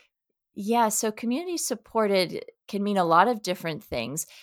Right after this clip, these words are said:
It's basically the kind of support that a child is experiencing for their digital ex-, digital interaction. So that community support can sometimes happen surrounding the technology experience. So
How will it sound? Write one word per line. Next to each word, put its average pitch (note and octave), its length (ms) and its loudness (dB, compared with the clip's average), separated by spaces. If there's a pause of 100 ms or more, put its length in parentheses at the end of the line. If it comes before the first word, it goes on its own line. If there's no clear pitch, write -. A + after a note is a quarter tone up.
It's - 220 -2
basically G3 1040 -2
the E3+ 120 0
kind A#3+ 500 -6
of G3+ 100 -4
support D3+ 720 -4 (100)
that E3 140 -4
a D3+ 80 -2
child D#3 600 -2
is D#3+ 140 -8
experiencing D3+ 760 -8
for E3 200 -8
their D3+ 160 -4
digital D3+ 440 -8
ex-, - 320 -10 (440)
digital D#3 360 -6
interaction. D3+ 680 -4 (340)
So F#3+ 260 0
that F3+ 480 4 (120)
community G3+ 380 -2
support D#3+ 520 -4 (380)
can F3+ 120 -6
sometimes F3+ 500 -4
happen D#3+ 580 -4
surrounding E3+ 1040 -4 (360)
the D#3+ 240 0
technology D#3 540 -6
experience. E3 640 -6
So D#3+ 360 0